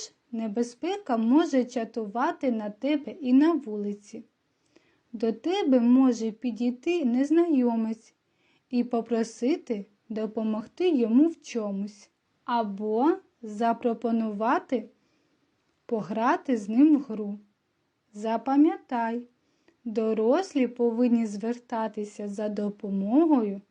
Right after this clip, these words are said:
до дорослих, а не до дітей. Грати в ігри можна тільки з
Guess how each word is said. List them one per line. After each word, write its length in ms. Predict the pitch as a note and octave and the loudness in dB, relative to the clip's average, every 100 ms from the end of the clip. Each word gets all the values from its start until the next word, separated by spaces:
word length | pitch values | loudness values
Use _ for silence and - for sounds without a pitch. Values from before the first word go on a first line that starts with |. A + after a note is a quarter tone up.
| _ _ _ | _ _ _
до 260 | G#3 A3 A3+ | -10 -6 -4
дорослих, 960 | B3 E4+ D4+ C#4 B3 A#3+ A3+ A3+ _ _ _ _ _ _ _ | -2 -2 0 0 0 -2 -8 -8 _ _ _ _ _ _ _
а 220 | A3 A3 | -6 2
не 200 | C4 D#4 | 6 6
до 200 | A#3+ A3+ | 4 0
дітей. 560 | A3+ C#4+ C#4+ G#3 G#3 G#3 _ _ _ _ _ _ - | 0 -4 -4 -10 -10 -12 _ _ _ _ _ _ -14
Грати 600 | F3+ A#3+ B3+ B3+ B3+ A#3 | -6 2 2 2 0 -2
в 260 | - - | -4 -2
ігри 460 | C4 F4 F#4+ B3+ G#3+ | 2 2 0 -4 -2
можна 560 | A3 A#3 A#3+ A#3+ G#3+ | -2 -2 -2 -4 -8
тільки 680 | G#3 _ B3+ A#3+ - A3 G#3 | -10 _ -2 -2 -6 -8 -8
з 260 | G3+ G#3 | -6 -4